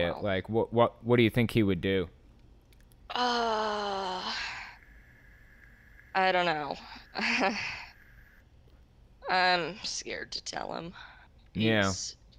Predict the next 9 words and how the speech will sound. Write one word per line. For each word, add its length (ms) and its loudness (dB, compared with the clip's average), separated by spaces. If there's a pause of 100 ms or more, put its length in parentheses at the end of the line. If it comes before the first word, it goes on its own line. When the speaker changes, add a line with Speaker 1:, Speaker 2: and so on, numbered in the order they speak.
Speaker 2:
very 520 0
deeply 420 -6
involved. 800 -6 (420)
Speaker 1:
Yeah. 320 0 (920)
So 520 8
Speaker 2:
And 580 -4 (580)
Speaker 1:
Yeah, 200 4
go 160 4
ahead. 220 4